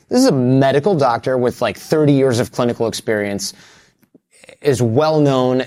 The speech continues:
well-spoken, very, very smart guy. He'll go give a talk to, like, incoming freshmen at Dartmouth or whatever. And someone will go, uh, stand up and raise their hand and go, "I disagree with you on blah, blah, blah, blah, blah, S T D, sexually transmitted disease or substance abuse thing." And, and he'll,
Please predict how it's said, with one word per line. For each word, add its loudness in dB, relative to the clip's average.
well-spoken, 0
very, 2
very 0
smart -4
guy. -2
He'll 4
go 4
give 2
a 0
talk 0
to, -2
like, -2
incoming 0
freshmen -2
at -8
Dartmouth -2
or -4
whatever. -6
And 2
someone 0
will 2
go, 0
uh, -2
stand 0
up 0
and -4
raise 0
their 0
hand -4
and -6
go, -2
"I 0
disagree 2
with 0
you 4
on 2
blah, 0
blah, 0
blah, 0
blah, 0
blah, 2
S -2
T 0
D, 2
sexually 0
transmitted 0
disease 0
or -6
substance -2
abuse -2
thing." -4
And, -6
and 0
he'll, 0